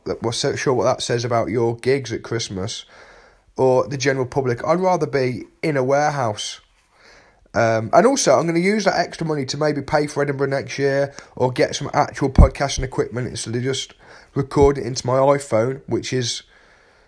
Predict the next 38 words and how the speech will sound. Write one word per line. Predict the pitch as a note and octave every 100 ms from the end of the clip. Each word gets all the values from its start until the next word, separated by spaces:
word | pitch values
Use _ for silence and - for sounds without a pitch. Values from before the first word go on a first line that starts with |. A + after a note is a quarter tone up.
| _ -
my | C3+ C#3+ D#3+
iPhone's | D3+ C3+ C3
on | C3
the | B2
way | B2 A#2+
out | A2+ C3+ -
as | A#2+
well, | A#2+ A#2 B2
so | - G#2
I |
need | B2+ C3 A#2
a | A2+
new | B2+
iPhone. | A#2 A#2+ A#2 A2+ B2 B2+ - -
I've | B2+
got | C3+ - -
debts | C#3 - -
to | C3+
pay. | - B2+ C#3+ - _ _
So | - C#3+ C#3 -
I |
thought, | G3 - E3+ C3+
"Fuck | - B3 -
it, | C#3
just, | D3+ - - - - _ _ _ _
just | - A3+
get | F#3 D#3
a | C#3+
job, | B2 F#3+ B3+
innit?" | G#3 D4+ C#3+ - _ _ _ _ _ _ -
A |
lot | E3+ E3
of, | E3 D3+
or | F#3 F3
a |
lot | F3+ D#3+
of |
comedians | - D#3+ D#3+ D3+ D3 C#3+ -